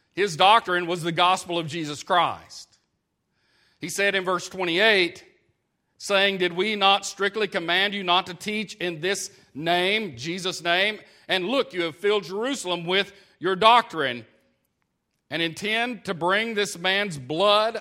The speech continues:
on us." Whose blood? Jesus' blood. You'll find as you read along that as they shared the gospel,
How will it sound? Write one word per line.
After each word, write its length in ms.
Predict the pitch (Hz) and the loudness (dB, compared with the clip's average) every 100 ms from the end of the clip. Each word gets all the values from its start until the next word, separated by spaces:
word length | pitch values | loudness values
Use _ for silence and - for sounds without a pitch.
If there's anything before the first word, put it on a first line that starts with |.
| - | -8
on 260 | 185 208 226 | -6 -2 -2
us." 720 | 285 262 147 - - - - _ _ _ _ _ _ _ _ | -2 -4 -8 -12 -14 -16 -20 _ _ _ _ _ _ _ _
Whose 260 | 208 196 139 | -14 -12 -8
blood? 420 | 135 127 95 73 _ _ _ _ _ - | -4 -4 -6 -16 _ _ _ _ _ -18
Jesus' 420 | 127 131 95 82 | -14 -14 -14 -18
blood. 200 | 92 90 _ _ _ _ _ _ _ _ _ _ _ _ _ _ - | -18 -18 _ _ _ _ _ _ _ _ _ _ _ _ _ _ -20
You'll 100 | 98 | -6
find 320 | 156 147 143 | -2 -2 -2
as 140 | 135 | -6
you 80 | 135 | -10
read 220 | 135 160 | -8 -6
along 680 | 143 151 185 160 117 107 110 _ _ _ _ _ 120 | -4 -2 0 0 -2 -8 -16 _ _ _ _ _ -6
that 420 | 135 120 104 - - | -2 -2 -6 -18 -10
as 260 | 120 127 123 | -6 -6 -6
they 140 | 117 | -8
shared 500 | 113 - 180 185 185 | -8 -6 -2 0 0
the 120 | 175 | -2
gospel, 720 | 170 156 143 - - 98 73 | 2 2 2 -4 -12 -12 -14